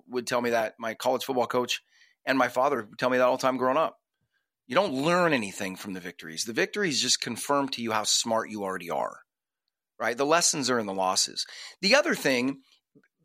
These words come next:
is, and another reason why I share the stories of the losses is 'cause I'm not looking for those clients. Um, I'm not looking for people that think I'm the one guy that's got it all figured out, 'cause I don't. I follow a process.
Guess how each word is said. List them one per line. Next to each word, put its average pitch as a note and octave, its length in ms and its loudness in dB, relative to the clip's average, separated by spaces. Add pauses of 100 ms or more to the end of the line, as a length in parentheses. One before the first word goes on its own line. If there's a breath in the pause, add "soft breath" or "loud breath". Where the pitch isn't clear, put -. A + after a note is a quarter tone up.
is, E3 400 2
and D#3+ 140 2
another G3 260 4
reason D#3 240 2
why C#3 140 4
I C#3 60 2
share C#3+ 240 4
the B2+ 80 0
stories C3+ 380 2
of A2+ 100 -6
the A#2 40 -2
losses C#3+ 440 0
is D3 100 -4
'cause - 180 -2
I'm F3 140 4
not F#3+ 160 2
looking E3+ 300 -2
for C#3+ 120 -4
those A#2 160 0
clients. - 600 -2 (1600)
Um, A2+ 300 2
I'm D3+ 120 6
not F3 180 4
looking D#3 260 0
for C3 140 -4
people C#3 340 -2
that G#2+ 160 -10
think B2+ 240 -2
I'm A#2+ 140 4
the A#2 80 2
one A2+ 260 0
guy A2 220 2
that's G#2 160 -4
got G#2+ 160 0
it G#2 80 -2
all F#2+ 100 -2
figured G#2 260 -4
out, C3+ 160 4
'cause G#2+ 120 -6
I G#2+ 60 -4
don't. B2+ 280 -2 (1800)
I D#3 80 4
follow C3+ 320 2
a D#3+ 60 -2
process. - 680 0